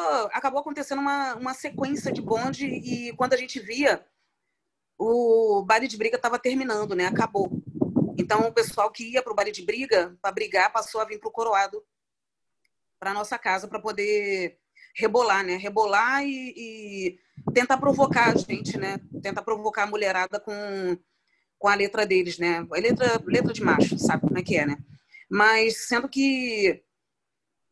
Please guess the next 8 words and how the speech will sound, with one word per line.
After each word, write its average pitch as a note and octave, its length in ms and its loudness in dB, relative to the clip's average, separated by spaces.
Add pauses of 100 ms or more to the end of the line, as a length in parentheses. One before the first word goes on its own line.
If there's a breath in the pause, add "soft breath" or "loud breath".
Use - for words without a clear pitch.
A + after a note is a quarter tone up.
(140)
assim, A#3 480 0 (200)
o A3+ 80 0
que C#4+ 120 0
aconteceu D4 580 2
foi C#4+ 180 -2
que B3+ 760 0 (400)
essa B3+ 240 2
galera A#3 600 2